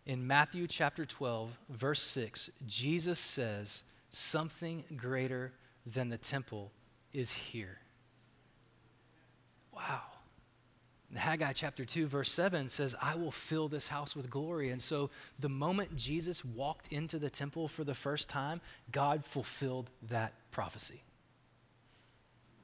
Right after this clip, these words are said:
It points to Jesus, something greater than, Jesus is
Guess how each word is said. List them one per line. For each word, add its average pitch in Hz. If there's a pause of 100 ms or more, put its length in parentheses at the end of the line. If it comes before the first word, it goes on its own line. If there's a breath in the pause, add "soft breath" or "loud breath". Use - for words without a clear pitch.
(180)
It -
points 139
to 135
Jesus, - (140)
something 147
greater 160
than, 143
Jesus 196
is 202